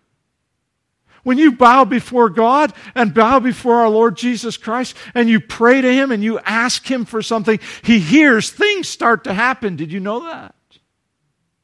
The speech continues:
Powerful things begin to happen.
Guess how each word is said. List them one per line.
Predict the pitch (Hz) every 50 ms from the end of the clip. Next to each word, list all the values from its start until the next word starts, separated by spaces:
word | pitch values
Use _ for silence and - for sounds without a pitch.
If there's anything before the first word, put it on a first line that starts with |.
| _ _ _ _ _ _ _ _ _ _ _ _ _ _ _ _ _ _ _ _ _ -
Powerful | - - 254 254 294 302 294 277 - - 214 190
things | - - 180 156 139 123 117 -
begin | - - 131 110 135 135 123
to | 117 113
happen. | 110 110 98 95 _ _ _